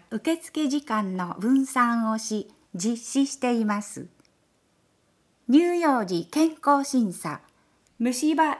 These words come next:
予防教室の対象の方には、詳細を個別通知いたします。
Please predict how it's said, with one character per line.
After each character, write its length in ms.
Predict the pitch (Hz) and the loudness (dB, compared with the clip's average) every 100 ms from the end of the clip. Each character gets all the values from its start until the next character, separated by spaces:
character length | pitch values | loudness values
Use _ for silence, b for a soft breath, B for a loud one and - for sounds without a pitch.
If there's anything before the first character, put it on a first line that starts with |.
| 233 | -4
予 160 | 269 | -2
防 260 | 311 302 294 | 2 2 0
教 380 | - 277 247 233 | 0 2 2 -2
室 240 | - 185 | -8 -8
の 180 | 190 196 | -8 -8
対 300 | - 302 311 | -4 0 0
象 340 | 302 311 277 269 | -2 -2 -2 0
の 160 | 262 | -4
方 320 | 269 254 247 247 | -6 -8 -4 -2
に 160 | 233 | -2
は、 180 | 208 196 _ _ _ _ _ _ | -4 -8 _ _ _ _ _ _
詳 320 | - 294 302 | -6 -2 0
細 360 | 302 285 277 262 | -2 -4 -4 0
を 120 | 247 | -2
個 220 | 233 - 269 | -2 -6 -2
別 320 | 302 302 285 | -2 -4 -8
通 280 | - 285 233 | -2 -2 -2
知 220 | - 170 170 | -6 -8 -8
い 80 | - | -10
た 160 | 208 202 | -10 -10
し 160 | 208 | -8
ま 180 | 185 185 | -8 -8
す。 260 | - 165 | -10 -14